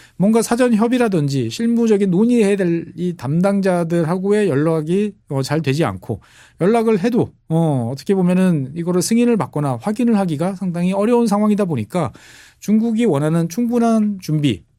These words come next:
확실한 보장 이런 거를 갖춘 상태에서의 이제 멋들어진 회담이 안 될 가-, 안 될 가능성에 대해서 중국이 지금 상당히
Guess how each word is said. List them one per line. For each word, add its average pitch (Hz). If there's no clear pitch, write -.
확실한 220
보장 139
이런 233
거를 226
갖춘 160
상태에서의 185
이제 139
멋들어진 170
회담이 170
안 104
될 185
가-, 151
안 127
될 170
가능성에 143
대해서 123
중국이 127
지금 113
상당히 135